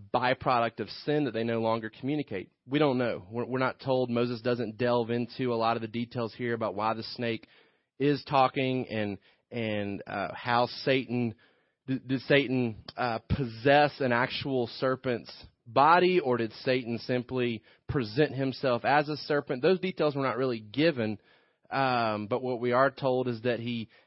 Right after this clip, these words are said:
he at least, um, i-, is, is in the form of a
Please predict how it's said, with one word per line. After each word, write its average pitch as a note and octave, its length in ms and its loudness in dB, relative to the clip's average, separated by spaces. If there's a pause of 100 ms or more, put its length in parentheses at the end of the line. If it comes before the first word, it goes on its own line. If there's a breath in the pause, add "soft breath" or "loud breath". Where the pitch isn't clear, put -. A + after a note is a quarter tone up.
he C3+ 240 2
at G#2+ 80 -2
least, D#3 360 0
um, A2+ 520 2 (100)
i-, B2+ 60 -4
is, B2 340 -2
is C3 160 -2
in D#3 100 6
the C3 100 4
form F3+ 300 4
of B2 120 -4
a A2+ 60 -8